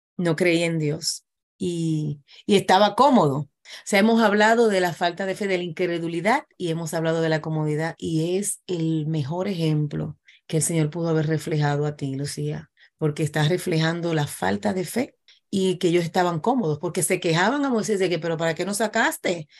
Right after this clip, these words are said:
Si nosotros ya teníamos comida, estábamos bien, éramos esclavos, pero teníamos comida".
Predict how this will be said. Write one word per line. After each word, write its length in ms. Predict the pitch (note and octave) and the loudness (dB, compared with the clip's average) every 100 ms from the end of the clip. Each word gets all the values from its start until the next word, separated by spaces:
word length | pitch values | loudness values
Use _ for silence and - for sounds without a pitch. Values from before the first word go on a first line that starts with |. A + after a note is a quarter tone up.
| - | -14
Si 120 | - G#3 | -2 0
nosotros 280 | E3 E3 F#3+ | 0 2 2
ya 100 | G3 | 2
teníamos 340 | G3 F#3+ G3+ | 2 2 0
comida, 640 | - G3 G#3 D4+ E4 E3+ D3 _ _ | 2 2 2 2 2 0 -4 _ _
estábamos 440 | _ G3 G3 G#3 F#3+ | _ 0 2 2 0
bien, 300 | G#3 C4 C4+ | 0 0 2
éramos 280 | G3+ G3+ A#3 | 0 2 -2
esclavos, 320 | A3+ A#3+ D#4 | 0 -2 -2
pero 140 | C4+ A#3+ | -4 -4
teníamos 340 | G#3+ G3 F3 | -2 -2 -6
comida". 500 | F3 D3 C#3+ C#3+ D#3 | -6 -6 -6 -8 -10